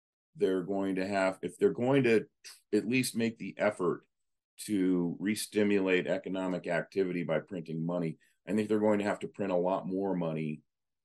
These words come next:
than, than they did starting in March twenty twenty, and then they, than they did in, starting in October two thousand eight. And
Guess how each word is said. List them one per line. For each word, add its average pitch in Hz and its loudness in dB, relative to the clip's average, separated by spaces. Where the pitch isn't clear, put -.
than, 82 0
than 82 2
they 80 0
did 87 0
starting 87 0
in 82 -2
March 82 -2
twenty 82 -4
twenty, 76 -6
and 80 -6
then 80 0
they, 78 -2
than 80 -4
they 78 -2
did 80 4
in, 80 -4
starting 90 2
in 82 0
October 80 0
two 82 -8
thousand 76 -2
eight. 69 -4
And 85 0